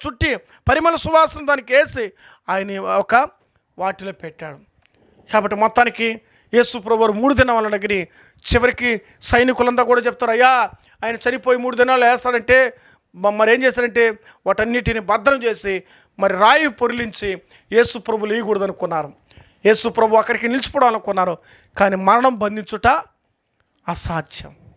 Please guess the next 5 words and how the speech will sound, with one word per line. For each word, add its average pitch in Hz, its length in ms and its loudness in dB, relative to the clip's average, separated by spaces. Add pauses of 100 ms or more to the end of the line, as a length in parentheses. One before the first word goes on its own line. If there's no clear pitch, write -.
(1000)
యేసు 208 200 4 (120)
ప్రభు 208 180 4 (600)
జీవిడిగా 262 440 4 (120)
మూడు 302 220 4 (120)
దినాలు 156 320 -10